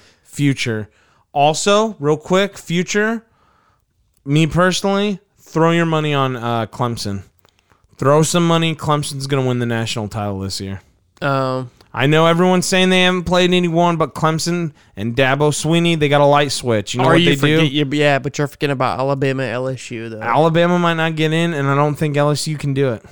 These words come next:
Speaker 2: Okay. Well, it's
Speaker 1: We'll
Speaker 2: for the
Speaker 1: see.
Speaker 2: future.
Speaker 1: We'll
Speaker 2: It is
Speaker 1: see.
Speaker 2: for the future, so we'll see.
Speaker 1: We'll see. So,
Speaker 2: So
Speaker 1: uh, that's all for us this week. Uh, we'll be back next. Oh, actually, let's go through our card real quick. We didn't go
Speaker 2: Okay.
Speaker 1: through our card.
Speaker 2: Go for it.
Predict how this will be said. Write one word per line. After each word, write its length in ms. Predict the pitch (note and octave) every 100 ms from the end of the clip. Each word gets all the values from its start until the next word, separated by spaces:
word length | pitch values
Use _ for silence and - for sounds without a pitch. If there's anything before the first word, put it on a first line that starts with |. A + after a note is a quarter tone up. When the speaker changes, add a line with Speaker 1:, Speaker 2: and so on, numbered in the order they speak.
| _ -
Speaker 2:
Okay. 400 | F3+ - F3+ F3+ - _ _ _ -
Well, 380 | C3 C3+ D#3 E3 _ _ _ _ _ -
it's 160 | C3 -
Speaker 1:
We'll 100 | D3+
Speaker 2:
for 60 |
the 60 | D#3
Speaker 1:
see. 100 | F3+
Speaker 2:
future. 380 | F#3+ A#3 G3 E3
Speaker 1:
We'll 120 | C3+
Speaker 2:
It 40 | C#3
is 160 | E3
Speaker 1:
see. 60 | D#3+
Speaker 2:
for 160 | F#3 G3
the 80 |
future, 460 | G#3 A#3 B3+ - D#3
so 260 | - C#3+ C#3+
we'll 120 | D#3+
see. 440 | - F3+ F#3 D#3 _ _ -
Speaker 1:
We'll 140 | C#3
see. 380 | C3 D#3 D3+ A#2+
So, 260 | - C#3 C3+
Speaker 2:
So 60 | C#3
Speaker 1:
uh, 300 | C3+ C3 D3+
that's 300 | D#3+ E3 E3+
all 160 | G3 G3+
for 240 | - G3+
us 220 | G3 E3 D#3+
this 340 | F#3 G#3 -
week. 360 | F3+ G#3 A#3 F3+
Uh, 240 | D#3 D3+
we'll 100 | D3+
be 180 | D#3+ E3
back 340 | D#3 D#3 D3+ D3+
next. 400 | D3+ D#3+ E3 -
Oh, 220 | G3 G#3+
actually, 380 | F#3 F3+ - G3+
let's 180 | F#3+ F#3
go 140 | G3+
through 160 | F#3+ G3
our 100 | F#3
card 280 | - F#3 F#3
real 120 | F3+
quick. 220 | D#3+ C#3+
We 100 | C3+
didn't 160 | D#3+ E3+
go 80 | E3+
Speaker 2:
Okay. 120 | C#3
Speaker 1:
through 80 | E3+
our 80 | D3
card. 320 | D#3+ C#3 A2
Speaker 2:
Go 120 | C#3
for 340 | C3 C3 C3+
it. 100 | C3+